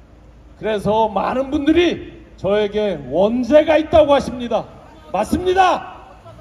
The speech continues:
그렇죠. 어쩌다가 원죄가 있습니다. 그런데 제가 생각했던 것보다 훨씬 더 빠르게,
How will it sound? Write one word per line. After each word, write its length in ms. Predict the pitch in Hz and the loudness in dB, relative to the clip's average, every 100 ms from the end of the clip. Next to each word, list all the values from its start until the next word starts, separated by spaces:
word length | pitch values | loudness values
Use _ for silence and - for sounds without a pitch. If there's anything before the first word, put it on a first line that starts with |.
| - - - - - | -20 -20 -20 -20 -18
그렇죠. 360 | - 302 302 294 | -6 -4 2 4
어쩌다가 800 | 233 233 311 269 254 233 214 175 - - - - - - - | 4 2 4 4 4 2 0 -2 -10 -20 -20 -20 -20 -20 -6
원죄가 500 | 170 233 233 240 233 | -4 -2 -2 0 0
있습니다. 600 | 226 - 240 247 240 160 - - - - - - - - - | -2 -8 -10 -2 0 0 -4 -20 -20 -20 -20 -20 -20 -20 -4
그런데 760 | 277 302 320 349 262 - - - - - - - | 2 2 4 4 4 0 -12 -18 -20 -20 -20 -20
제가 320 | - 294 330 339 | 0 2 2 4
생각했던 680 | 359 370 349 330 339 381 | 2 4 2 2 0 0
것보다 720 | 359 339 370 381 - - - - - - - - - - - | 0 0 4 4 2 -4 -18 -20 -20 -20 -20 -20 -20 -20 0
훨씬 480 | - 381 392 392 403 | 2 2 0 -6 0
더 260 | 381 339 - | 0 0 2
빠르게, 680 | 831 453 415 381 247 - | 4 4 2 2 0 -4